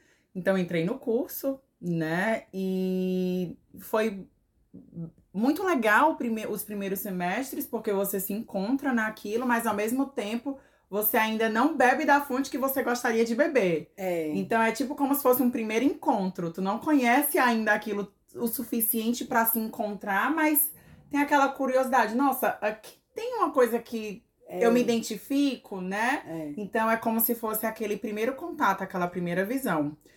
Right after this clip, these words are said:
Speaker 1: E aí, eu bem lembro quando a gente se conheceu, né? Acho que é interessante a gente falar um pouquinho sobre isso. A
Speaker 2: Tu
Speaker 1: gente
Speaker 2: lembra
Speaker 1: tava
Speaker 2: o nome da disciplina?
Speaker 1: Lembro, perfeitamente.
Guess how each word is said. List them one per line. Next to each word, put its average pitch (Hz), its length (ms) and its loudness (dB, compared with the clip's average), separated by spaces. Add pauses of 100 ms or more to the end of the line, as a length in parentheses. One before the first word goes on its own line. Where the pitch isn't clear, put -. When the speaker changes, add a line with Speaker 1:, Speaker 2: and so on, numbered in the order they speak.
(220)
Speaker 1:
E 180 120 -2
aí, 185 580 4
eu 190 320 0 (100)
bem 202 360 0
lembro 233 360 -2
quando 233 200 0
a 208 60 4
gente 196 260 -4
se - 40 -16
conheceu, 196 720 0
né? 208 100 0
Acho - 200 0
que 202 80 -4
é 170 160 0
interessante 175 560 -2
a 170 60 -2
gente 165 260 -6
falar 175 340 2
um 165 80 0
pouquinho 170 340 -6
sobre 175 300 -2
isso. 190 420 -4
A - 40 -2
Speaker 2:
Tu - 60 -2
Speaker 1:
gente 320 100 4
Speaker 2:
lembra 285 220 4
Speaker 1:
tava 262 120 6
Speaker 2:
o 262 40 2
nome 254 120 2
da 247 160 2
disciplina? 220 800 -4
Speaker 1:
Lembro, 170 460 0
perfeitamente. 247 1160 -2